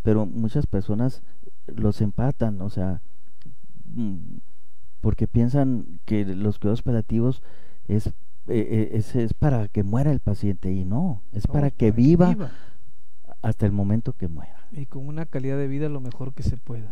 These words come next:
Speaker 1: Lo mejor que se pueda.
Speaker 2: Es correcto. Si me lo permites, doctor, saludo a Pamela Sáenz,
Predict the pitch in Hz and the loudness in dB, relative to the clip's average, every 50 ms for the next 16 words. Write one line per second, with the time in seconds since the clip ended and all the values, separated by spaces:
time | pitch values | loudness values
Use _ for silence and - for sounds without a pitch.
0 | - - - - 107 101 95 95 92 92 - 104 98 92 - - - - - - | -2 -2 -2 0 0 0 0 0 0 0 0 0 0 0 -2 -2 -2 -2 -2 -2
1 | - - - - - - - 143 127 120 - 117 135 135 135 131 - - - - | -2 -2 -2 -2 -2 -2 -2 -2 -2 -2 -2 0 0 -2 -2 -2 -2 -2 -2 -2
2 | 147 151 151 151 147 - 156 147 151 170 170 - 196 185 175 180 170 - - 190 | -2 0 0 0 0 0 0 0 0 0 0 0 0 0 0 0 0 0 0 0
3 | 202 202 190 - - - - - - - - 151 143 143 151 156 165 175 160 - | 0 0 0 -2 -2 -2 -2 -2 -2 0 0 0 0 0 0 2 2 0 0 0
4 | 151 139 139 143 151 151 156 151 - - 170 175 185 196 202 202 190 - - | 0 0 0 0 0 2 2 0 0 0 0 0 0 0 0 0 0 0 -2